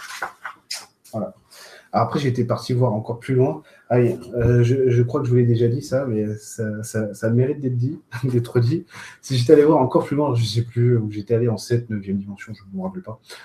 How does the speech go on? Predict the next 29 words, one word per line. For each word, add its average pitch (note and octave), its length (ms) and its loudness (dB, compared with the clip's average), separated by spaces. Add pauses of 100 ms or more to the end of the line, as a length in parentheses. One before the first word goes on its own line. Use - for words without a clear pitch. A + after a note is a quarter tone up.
(120)
Un F#2+ 140 -4
truc A#2+ 200 -4
qui G2 100 -4
ressemble G2 280 -2
à G2 40 -4
ça, A#2 180 -6
si F#2+ 140 -14
vous F#2+ 100 -10
voulez. F#2 120 -4 (440)
Je A#2+ 80 -4
vous A#2 80 4
ra-, G#2+ 180 -2 (220)
je A#2+ 100 -4
vous A#2+ 60 6
rappelle A2 340 4
encore A#2 240 -2
une A2 80 0
fois, B2 400 2
au G#2+ 80 -2
risque A#2 240 -2
de A#2 60 0
me A2+ 80 -2
répéter, A#2 520 -2 (120)
ça, B2+ 520 0
c'est A#2+ 240 -6
un A#2+ 80 2
bug A#2+ 180 2
mental, B2 480 0 (200)
hein, A#2+ 240 -4